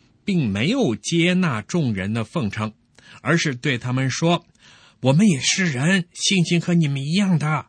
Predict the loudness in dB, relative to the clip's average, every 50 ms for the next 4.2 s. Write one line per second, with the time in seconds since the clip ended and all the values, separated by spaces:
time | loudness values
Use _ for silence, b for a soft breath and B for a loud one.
0 | B B B B B B B 0 2 2 2 0 -4 -8 -8 -4 -2 -2 0 0
1 | -2 -2 -2 -2 -2 -2 -2 -2 0 0 2 4 4 6 6 4 4 2 -2 b
2 | b b b -8 -4 -4 -2 -2 -2 0 0 0 0 0 -2 -6 -4 -2 0 0
3 | 0 0 -2 -6 -6 -6 -6 -6 -4 -4 -2 0 0 2 2 4 4 4 4 2
4 | 0 0 -2